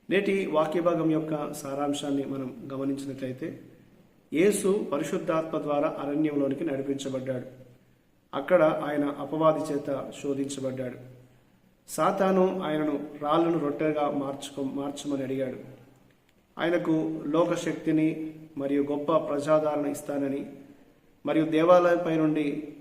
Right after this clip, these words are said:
దూకి దేవుణ్ణి పరీక్షించమని సాతాను యేసును కోరినట్లుగా లేఖనంలో మనం చూస్తాం. దేవునితో తనకున్నటువంటి సంబంధాన్ని దెబ్బతీయడానికి యేసు ఎప్పుడూ ఏమీ చేయలేదు. సాతానుకు ఆయన అవకాశం ఇవ్వలేదు.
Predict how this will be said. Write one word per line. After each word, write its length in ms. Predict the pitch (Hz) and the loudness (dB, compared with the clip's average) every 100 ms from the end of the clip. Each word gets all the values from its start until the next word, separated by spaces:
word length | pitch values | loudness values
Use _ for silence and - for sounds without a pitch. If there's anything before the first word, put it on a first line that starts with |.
| - | -16
దూకి 640 | 139 139 180 175 180 170 - | -4 2 2 2 0 -2 -2
దేవుణ్ణి 380 | 147 156 160 151 | 0 2 2 2
పరీక్షించమని 840 | 143 147 151 151 - 147 139 135 - | 0 0 0 -4 -4 -2 -2 -4 -8
సాతాను 640 | - 135 139 147 135 139 - - - _ _ _ 139 | -8 -6 -2 0 0 -2 -8 -16 -20 _ _ _ -4
యేసును 520 | 147 147 139 135 139 - - | -2 0 0 0 -6 -12 -6
కోరినట్లుగా 580 | 143 143 139 139 135 131 | -2 0 0 0 -2 -2
లేఖనంలో 480 | 131 135 135 135 | -4 -4 -2 -2
మనం 160 | 135 127 135 | -4 -6 -8
చూస్తాం. 320 | 127 - 123 107 - _ _ _ _ _ _ _ _ - | -10 -10 -12 -14 -20 _ _ _ _ _ _ _ _ 2
దేవునితో 480 | 170 214 220 208 | 4 4 6 4
తనకున్నటువంటి 720 | 208 180 175 180 190 185 180 170 | 6 4 2 2 2 2 0 0
సంబంధాన్ని 680 | 165 147 160 165 160 156 | -2 -2 0 2 2 2
దెబ్బతీయడానికి 1000 | 143 139 156 156 151 143 139 156 160 - - | 0 -2 -2 -2 0 0 -2 -2 -6 -6 -4
యేసు 300 | 139 160 160 | 0 0 0
ఎప్పుడూ 520 | 143 139 139 170 156 - | 0 0 0 -2 0 -2
ఏమీ 280 | 147 143 147 143 | 0 0 0 -2
చేయలేదు. 360 | 135 131 131 - - - - _ _ _ _ _ | -4 -2 -4 -8 -16 -20 -20 _ _ _ _ _
సాతానుకు 640 | - 147 156 165 160 160 156 | -2 0 2 2 2 0 -2
ఆయన 220 | 147 143 | 0 -2
అవకాశం 600 | 135 139 139 151 143 139 | -2 -6 -2 -2 -2 -2
ఇవ్వలేదు. 360 | 135 135 123 | -2 -4 -6